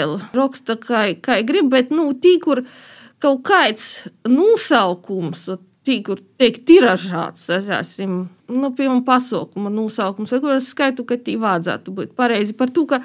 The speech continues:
tu pašu Žārei Galikas, em,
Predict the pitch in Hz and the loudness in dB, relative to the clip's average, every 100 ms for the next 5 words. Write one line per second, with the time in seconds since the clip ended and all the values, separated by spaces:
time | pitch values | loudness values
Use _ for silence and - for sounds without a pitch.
0 | - - - - - 285 254 320 - 285 | -8 -20 -20 -14 -6 -4 0 -2 0 2
1 | 254 302 269 254 247 330 440 269 - 208 | 4 4 4 2 2 2 2 0 -2 -6
2 | - - 196 190 | -6 -4 -4 -4